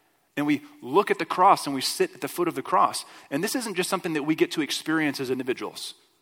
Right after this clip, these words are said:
right? Like, we don't turn down the lights and make it so that it's like you and, you know,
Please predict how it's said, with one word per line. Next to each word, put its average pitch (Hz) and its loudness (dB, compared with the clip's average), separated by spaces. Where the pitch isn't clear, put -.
right? 131 2
Like, 120 -4
we 143 -2
don't 185 -2
turn 170 0
down 170 6
the 165 2
lights 139 2
and 135 -6
make 156 2
it 151 2
so 147 -4
that 135 -2
it's 143 0
like 131 -2
you 160 6
and, 120 -6
you 127 -8
know, 110 -6